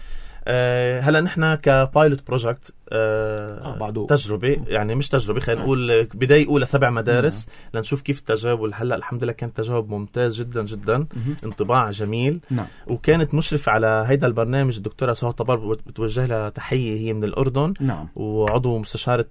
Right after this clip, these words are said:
Speaker 1: مؤسسة اليونيسف، وأيضًا هي مستشارة جمعية الأمل.
Speaker 2: نعم.
Speaker 1: آه، البرنامج كبير. آه، إن شاء الله حنقدر نجيب له تمويل بالصيفية لنكمل المشروع بقية المدارس السنة الجاية، وحيكون إن شاء الله تعاون مع وزارة التربية.
Speaker 2: مهم.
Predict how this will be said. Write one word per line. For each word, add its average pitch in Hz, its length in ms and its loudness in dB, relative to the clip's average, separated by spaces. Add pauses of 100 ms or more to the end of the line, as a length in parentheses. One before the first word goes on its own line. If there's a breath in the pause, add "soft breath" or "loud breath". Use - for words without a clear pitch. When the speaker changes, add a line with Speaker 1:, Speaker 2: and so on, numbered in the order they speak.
Speaker 1:
مؤسسة 107 560 -4
اليونيسف، 147 440 -2
وأيضًا 131 520 2
هي 135 220 2
مستشارة 131 500 -2
جمعية 113 320 -4
الأمل. 120 380 -2 (100)
Speaker 2:
نعم. 127 220 0 (380 loud breath)
Speaker 1:
آه، 120 480 4
البرنامج 151 540 4
كبير. 160 520 4 (340)
آه، 120 520 0
إن 127 60 -8
شاء 165 220 6
الله 123 300 4 (120)
حنقدر 131 340 2
نجيب 127 240 2
له 123 60 -2
تمويل 120 600 -2
بالصيفية 117 760 -2
لنكمل 117 500 0
المشروع 110 500 -2
بقية 95 240 -6
المدارس 113 340 -2
السنة 117 240 -6
الجاية، 113 220 -2
وحيكون 110 320 -6
إن 113 60 -8
شاء 113 140 -2
الله 110 100 0
تعاون 113 280 -2
مع 107 100 -4
وزارة 110 220 -2
التربية. 120 540 -4 (100)
Speaker 2:
مهم. 135 240 -2